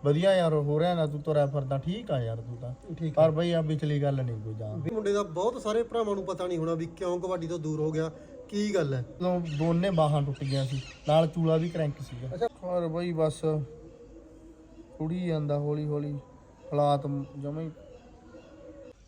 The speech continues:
Speaker 2: ਹਾਂਜੀ, ਸਤਿ ਸ੍ਰੀ ਅਕਾਲ ਸਾਰੇ ਭਰਾਵਾਂ ਨੂੰ। ਦੋਸਤੋ, ਅੱਜ ਆਪਾਂ ਬੈਠੇ ਪਿੰਡ ਔਲਕ, ਜ਼ਿਲ੍ਹਾ ਮਾਨਸਾ। ਆਪਣੇ ਨਾਲ ਬਜਨੀ ਕਬੱਡੀ ਦੇ ਵਿੱਚ ਟੌਪ ਦੀਆਂ ਰੇਡਾਂ ਪਾਉਣ ਵਾਲਾ ਰੇਡਰ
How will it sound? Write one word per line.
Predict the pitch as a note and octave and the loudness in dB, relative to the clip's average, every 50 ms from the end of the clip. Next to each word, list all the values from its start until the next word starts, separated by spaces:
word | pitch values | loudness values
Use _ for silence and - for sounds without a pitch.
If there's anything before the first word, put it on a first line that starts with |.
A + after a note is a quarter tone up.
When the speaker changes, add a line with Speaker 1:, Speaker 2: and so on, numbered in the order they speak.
| - F3 F3+ | -6 0 2
Speaker 2:
ਹਾਂਜੀ, | F3+ F#3 F#3+ A3+ | 2 2 2 2
ਸਤਿ | G3 G#3+ F#3+ | 0 0 0
ਸ੍ਰੀ | - A#3 A#3 | 0 -2 2
ਅਕਾਲ | A3+ A#3+ A#3 - | 4 4 4 4
ਸਾਰੇ | - A3 G3+ G#3 | 4 2 2 2
ਭਰਾਵਾਂ | G#3 - A3+ A3 G#3 G3 | 4 4 4 4 6 4
ਨੂੰ। | F#3+ G3+ G3+ - - - - - - - - - - - | 0 0 -4 -8 -12 -18 -20 -20 -20 -20 -20 -20 -10 -2
ਦੋਸਤੋ, | C#3 F#3 G#3+ G3+ - B3+ B3 | 0 0 0 2 4 4 4
ਅੱਜ | B3 - A#3+ | 4 4 4
ਆਪਾਂ | A#3 A3+ A#3+ A#3 | 4 4 4 2
ਬੈਠੇ | G#3 G#3+ G3+ - G#3 A3 A3 | 4 2 2 2 2 2 0
ਪਿੰਡ | G#3+ - A3+ G#3 G#3 G3+ | 2 2 2 4 4 4
ਔਲਕ, | - - - G#3+ G3 F#3+ G3+ G3+ A3 | 2 2 2 0 0 0 0 0 0
ਜ਼ਿਲ੍ਹਾ | G3+ D3+ D#3 E3+ F#3+ A#3 B3 | -2 0 0 4 4 4 6
ਮਾਨਸਾ। | A3 F#3+ F3 E3 D3+ B2 E3 E3 F3 F3+ - - - - - - - - - - - - - - | 6 4 4 4 2 2 0 0 -2 -2 -4 -10 -20 -20 -20 -20 -20 -20 -20 -20 -20 -16 -6 -4
ਆਪਣੇ | G3 F#3 - - B3+ B3+ B3+ | -2 -2 2 4 4 6 8
ਨਾਲ | B3+ B3+ B3+ B3 | 8 6 6 6
ਬਜਨੀ | F3+ G3 G3 F3+ G#3 A3+ A#3 | 4 2 2 2 2 0 0
ਕਬੱਡੀ | A3 A#3 A3 G#3+ G3+ G#3 G3+ | 2 4 4 4 4 4 2
ਦੇ | G#3 G#3+ | 2 2
ਵਿੱਚ | G#3 G#3+ G#3+ - A3+ - - | 2 2 -2 -4 -8 -4 0
ਟੌਪ | A3 G#3 G#3 G3+ F#3+ F#3+ | 2 4 4 4 4 2
ਦੀਆਂ | G#3+ A3 A3 | 2 2 4
ਰੇਡਾਂ | G#3 G3 F3 F#3+ F#3 | 2 2 2 0 0
ਪਾਉਣ | D#3+ F#3 F3+ F3+ F3 | 0 0 0 2 2
ਵਾਲਾ | F3+ F3+ F3+ F3 | 2 2 2 2
ਰੇਡਰ | E3 D#3+ C3+ C#3+ C#3 C3+ | 2 0 -2 -4 -6 -8